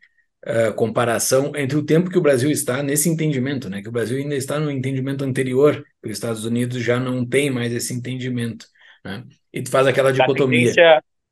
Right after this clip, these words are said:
Speaker 2: é, que é, que é da tendência negativa, que eles trabalhavam com essa ideia de tendência negativa,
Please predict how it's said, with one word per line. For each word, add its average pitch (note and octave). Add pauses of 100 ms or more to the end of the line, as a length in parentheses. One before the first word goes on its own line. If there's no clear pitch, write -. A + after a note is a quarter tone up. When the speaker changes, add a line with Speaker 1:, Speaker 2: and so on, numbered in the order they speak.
(240)
Speaker 2:
é, D#3+
que D3
é, D3
que -
é D#3
da D#3+
tendência E3+
negativa, E3
que B2+
eles C3
trabalhavam D3+
com D#3
essa D3
ideia C#3+
de C#3
tendência D3
negativa, C#3+